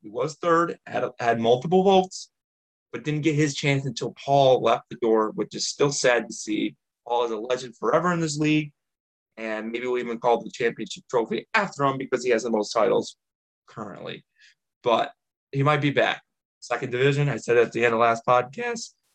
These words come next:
um, might be, might be in the works. But let's talk about this first round. Still going into it. McCaffrey went one to Matt,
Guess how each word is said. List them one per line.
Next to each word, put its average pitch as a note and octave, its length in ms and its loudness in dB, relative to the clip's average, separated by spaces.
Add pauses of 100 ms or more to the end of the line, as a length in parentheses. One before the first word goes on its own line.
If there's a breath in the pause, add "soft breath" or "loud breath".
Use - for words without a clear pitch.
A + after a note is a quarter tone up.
(220)
um, G2+ 440 -6 (400)
might G#2 140 -8 (140)
be, A2 140 -8
might A2 220 -4
be A#2 80 -6
in A2 60 -4
the A2 60 -4
works. G#2+ 360 -4
But D#3+ 120 4
let's A#3 160 2
talk A3+ 180 4
about G3+ 200 -6
this G3 100 -2
first G3 220 2
round. F3+ 260 -2
Still F#3+ 140 0
going F#3 220 -2
into F3 180 0
it. D#3 80 -2
McCaffrey F#3 500 -2
went F#3 180 -2
one F#3 380 0 (640)
to F#3+ 120 -10
Matt, E3 380 -4